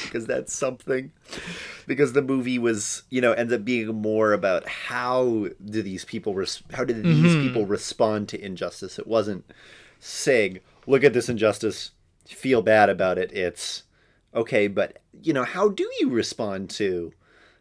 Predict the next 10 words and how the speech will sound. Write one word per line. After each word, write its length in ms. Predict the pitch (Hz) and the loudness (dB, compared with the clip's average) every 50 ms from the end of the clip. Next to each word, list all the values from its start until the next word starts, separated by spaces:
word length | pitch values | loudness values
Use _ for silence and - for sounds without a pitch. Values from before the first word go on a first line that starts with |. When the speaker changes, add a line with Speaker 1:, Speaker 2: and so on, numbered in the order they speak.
| _ _ _ _ _ _ | _ _ _ _ _ _
Speaker 1:
um, 600 | - 98 95 95 92 90 90 92 90 90 92 98 _ _ _ _ _ _ _ _ _ _ _ _ _ _ _ _ _ _ _ 104 | -6 -6 -4 -4 -4 -6 -6 -8 -10 -14 -16 -18 _ _ _ _ _ _ _ _ _ _ _ _ _ _ _ _ _ _ _ -10
oppression 420 | 104 - - 95 90 - - 98 | -8 -4 -4 -4 -4 -4 -10 -12
and 100 | 98 95 | -12 -10
stuff?" 200 | - - 101 - | -6 -6 -4 -4
And 100 | 123 131 | -2 2
not 220 | 151 175 196 - | 2 2 2 4
that 120 | - 110 95 | 2 2 2
it 160 | 90 95 107 | 2 -4 -2
has 300 | 120 120 110 110 101 - | 0 2 2 2 2 0
particularly, 960 | _ - 113 - - 127 - - 123 107 104 101 98 95 92 90 90 85 85 | _ -10 -10 -4 -4 -6 -2 -2 0 0 2 0 0 0 -2 -2 -4 -6 -8